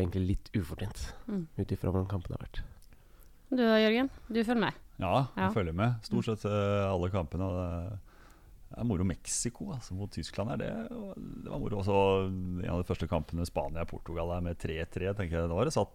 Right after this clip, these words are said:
Speaker 3: eh, standarden for, eh, V M, og så har det vært litt opp og ned. Satt også på Iran-Spania i går med Iran, eh, ja, hva skal vi si, ja, sju to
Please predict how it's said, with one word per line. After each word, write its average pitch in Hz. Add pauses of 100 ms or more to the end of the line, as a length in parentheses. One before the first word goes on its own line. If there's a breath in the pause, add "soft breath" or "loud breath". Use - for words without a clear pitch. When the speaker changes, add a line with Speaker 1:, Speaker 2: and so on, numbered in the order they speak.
Speaker 3:
eh, 98
standarden 82
for, 90
eh, 85
V 87
M, 90
og 90
så 156
har 151
det 95
vært 90
litt 92
opp 87
og 101
ned. 131 (640 soft breath)
Satt -
også 98
på 95
Iran-Spania 87
i -
går 101
med 95
Iran, 92
eh, 90 (260)
ja, - (160)
hva 90
skal 95
vi -
si, 98
ja, 131
sju 107 (120)
to 104